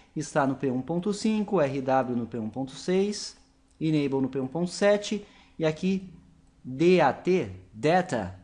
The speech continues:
ou os dados, os oito bits, estão em todo o port P dois. Por isso, DAT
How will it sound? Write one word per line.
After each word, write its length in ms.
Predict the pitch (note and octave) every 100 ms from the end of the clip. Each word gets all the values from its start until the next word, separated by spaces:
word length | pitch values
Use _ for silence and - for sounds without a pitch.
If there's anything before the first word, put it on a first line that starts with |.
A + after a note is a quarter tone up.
| -
ou 260 | A#2+ A2+ G#2
os 140 | G#2
dados, 480 | A2 D#3 F3 A#2 G2+
os 200 | G#2+ G2+
oito 280 | F3 G3 F#3+
bits, 400 | B2+ F3+ - -
estão 380 | D#3+ - E3+ F3+
em 60 |
todo 380 | F3+ D#3 E3 F3+
o 40 |
port 340 | F3 A#2+ A2 -
P 120 | -
dois. 340 | A#2 F#2+ - -
Por 200 | - D#3+
isso, 400 | C3 - F#3 F#3 - - _ _ -
DAT 600 | B2 C3 D3 D#3 -